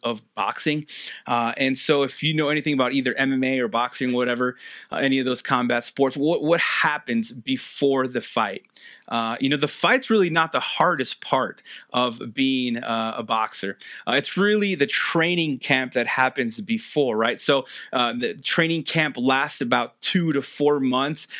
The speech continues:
uh, and, and the boxer takes usually his team, and, and they go somewhere secluded,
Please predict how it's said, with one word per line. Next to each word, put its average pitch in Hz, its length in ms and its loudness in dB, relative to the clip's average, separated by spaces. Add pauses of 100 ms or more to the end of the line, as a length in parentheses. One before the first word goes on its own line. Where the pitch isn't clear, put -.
(200)
uh, 113 260 0
and, 131 240 0
and 139 140 0
the 127 60 -2
boxer 135 440 0
takes 143 360 0
usually 139 340 2
his 131 260 -2
team, 143 460 0
and, 127 100 0
and 123 160 0
they 135 120 2
go 139 180 2
somewhere 135 420 0
secluded, 143 720 0